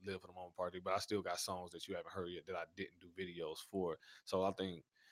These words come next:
Glitz and Glam, it's a video to this one. I got a song called Keep the Faith. I got one called Wins and Losses. I got one called Never Count Me Out.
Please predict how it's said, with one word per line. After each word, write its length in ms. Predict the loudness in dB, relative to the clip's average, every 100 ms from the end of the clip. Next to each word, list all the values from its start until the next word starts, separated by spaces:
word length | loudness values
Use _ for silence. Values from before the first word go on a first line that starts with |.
| -20 _ 2
Glitz 220 | 4 6
and 80 | 6
Glam, 180 | 8
it's 120 | 6 4
a 40 |
video 340 | 8 10 12
to 80 | 10
this 240 | 10 6 4
one. 180 | 0
I 80 | 0
got 160 | 2 2
a 40 |
song 240 | 2 0 2
called 240 | 2 2
Keep 200 | 2 0
the 80 | 0
Faith. 420 | 0 0 2 0 0
I 60 |
got 160 | 0 -2
one 140 | -2
called 280 | 0 0 2
Wins 280 | 0 0 -2
and 80 | -2
Losses. 480 | 0 -2 -4 -6
I 60 | -4
got 180 | -2 -4
one 100 | -4
called 220 | -4 -4
Never 200 | -4 -6
Count 280 | -6 -8 -6
Me 180 | -2 0
Out. 300 | 2 2